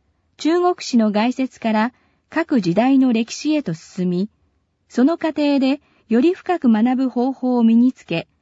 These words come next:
さらに政治史や文化史など分野ごとに学んでいきます。その際、資料を扱う手法としてインターネットも重視し、論文や研究書、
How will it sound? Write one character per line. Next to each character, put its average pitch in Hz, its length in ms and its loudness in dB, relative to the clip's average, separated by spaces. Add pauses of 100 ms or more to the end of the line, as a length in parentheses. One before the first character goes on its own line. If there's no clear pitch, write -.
(300)
さ 302 160 -2
ら 269 140 2
に 208 220 0 (260)
政 254 300 0
治 254 120 -2
史 196 160 -4
や 165 220 0
文 208 220 2
化 302 140 -4
史 247 160 -2
な 226 140 2
ど 208 200 -2 (380)
分 254 220 2
野 320 140 -2
ご 349 120 -2
と 339 100 0
に 220 140 4
学 165 140 -2 (160)
ん 196 60 0
で 185 80 -2
い 175 100 -4
き 165 140 -8
ま 160 160 -2
す。 - 140 -20 (1600)
そ 247 160 0
の 277 140 4
際、 262 340 -2 (340)
資 - 200 0
料 370 200 2
を 262 80 2
扱 240 400 -2
う 233 60 0
手 233 180 -4
法 254 240 0
と 240 140 -2
し - 140 -10
て 220 260 -2 (340)
イ 220 120 4
ン 349 100 0
タ 381 100 0
ー 370 100 2
ネ 370 120 0
ッ 370 40 -4
ト - 200 -4
も 165 140 0
重 226 220 0
視 190 160 -6
し、 - 300 -6 (840)
論 269 260 4
文 269 200 2
や 254 160 0
研 254 260 2
究 240 240 -4
書、 208 260 -4